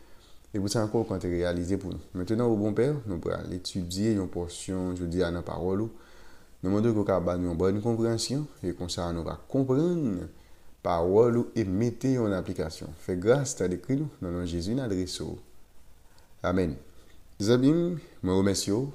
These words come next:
e felisite w, ankouraje w, pou kalite efò ke ou menm ou konsanti jou aprè jou, pou kapab etidye la pawòl de dye a. Travay gid letid, lekòl di saba. Kounye a, raple: lè w fen etidye, plezi m se ankouraje w, pataje sijè sa yo avèk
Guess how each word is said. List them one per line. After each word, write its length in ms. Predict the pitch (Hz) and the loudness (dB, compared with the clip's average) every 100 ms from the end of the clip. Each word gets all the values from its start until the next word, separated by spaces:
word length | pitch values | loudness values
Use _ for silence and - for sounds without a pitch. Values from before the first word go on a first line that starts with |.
| - - - | -12 -14 -6
e 300 | 87 85 85 | -4 -4 -6
felisite 560 | 90 90 90 - 87 101 | -4 -4 -4 -6 -2 0
w, 120 | 101 | 0
ankouraje 480 | 92 - 87 78 87 | 0 0 2 2 -2
w, 60 | 90 | -2
pou 120 | 90 | 0
kalite 380 | - 95 98 110 104 | 2 2 2 0 0
efò 300 | 101 - 151 196 - - - - - - - - | -2 -2 -4 -6 -14 -20 -20 -20 -18 -18 -18 -4
ke 80 | 98 | 2
ou 80 | 101 | 4
menm 200 | 113 110 | 6 4
ou 40 | |
konsanti 600 | - 104 107 92 - 110 | 2 0 0 0 2 2
jou 220 | 131 104 90 | 4 4 4
aprè 260 | 82 87 | 4 2
jou, 160 | 85 98 | 2 -2
pou 120 | 113 | -4
kapab 380 | - 73 82 95 90 - - | -4 -2 0 -2 -4 -4 0
etidye 540 | 185 185 - 113 104 | 0 0 2 4 6
la 100 | 101 | 4
pawòl 280 | 87 92 104 | 4 2 4
de 80 | 98 | 2
dye 160 | 90 101 | 4 2
a. 60 | 90 | 2
Travay 300 | 85 82 87 | -2 -4 -4
gid 160 | 95 87 | -4 -6
letid, 340 | 87 98 101 101 - | -4 -2 -4 -6 -12
lekòl 360 | - 90 87 87 | -2 -2 -2 -6
di 160 | - 92 | -10 -8
saba. 320 | - 78 78 82 - - | -6 -8 -10 -14 -18 -10
Kounye 120 | 95 | -6
a, 100 | 87 | -4
raple: 340 | 85 82 98 104 | -6 -4 0 2
lè 80 | |
w 80 | 95 | 2
fen 200 | 90 113 | 0 0
etidye, 400 | 117 117 117 113 120 | 0 0 0 0 0
plezi 320 | 113 107 123 | 0 2 4
m 100 | 135 | 4
se 100 | 131 | 2
ankouraje 560 | 110 107 101 90 85 98 | 0 2 2 2 2 0
w, 140 | 107 107 - - - - - - - | 0 -4 -14 -20 -18 -18 -18 -18 -2
pataje 460 | 107 104 101 92 104 | 2 4 2 2 0
sijè 300 | - 98 101 | 0 0 2
sa 160 | 98 87 | 2 2
yo 80 | 92 | 4
avèk 220 | 87 90 | 2 0